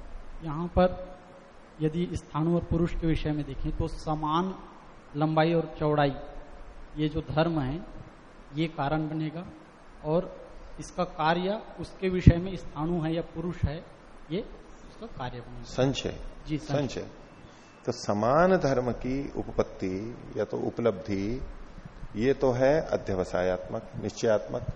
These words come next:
Speaker 2: ये कारण है, क्योंकि समान अनेक धर्मोपपत्ति ये कहा था, तो ये तो हुआ कारण। और उत्पन्न क्या चीज हो? जो उत्पन्न होता है उससे संशय उत्पन्न होता है, यही तो था ना।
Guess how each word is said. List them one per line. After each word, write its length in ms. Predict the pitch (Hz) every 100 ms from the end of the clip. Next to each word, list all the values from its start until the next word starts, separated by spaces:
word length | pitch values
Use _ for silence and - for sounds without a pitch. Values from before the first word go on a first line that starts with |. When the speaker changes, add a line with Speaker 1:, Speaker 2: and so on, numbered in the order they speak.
| - - -
Speaker 2:
ये 80 | 143
कारण 320 | - 170 156
है, 240 | 113 - - - - - - - - - - - - - - - - - - -
क्योंकि 200 | 104 120
समान 480 | - 117 123 131 131
अनेक 380 | - 113 120 120
धर्मोपपत्ति 920 | 113 113 117 117 117 110 - 110 110
ये 80 | 104
कहा 240 | 104 98
था, 200 | 101 101 107 - - -
तो 60 | 110
ये 100 | 127
तो 140 | 143
हुआ 120 | 147
कारण। 400 | 160 127 110 107 95 - - - - - - - -
और 120 | 117
उत्पन्न 520 | - 135 - 175 165
क्या 180 | 165 160
चीज 220 | 160 151
हो? 80 | 151
जो 140 | 147 143
उत्पन्न 340 | - 160 156
होता 260 | 151 143 147
है 180 | 151
उससे 600 | 151 - - 156 165 - - - - - - - - - - -
संशय 320 | - 110 107 151
उत्पन्न 360 | 139 - 147
होता 180 | 139 139
है, 60 | 127
यही 140 | 135
तो 140 | 143
था 180 | 151 185
ना। 400 | 190 107 - -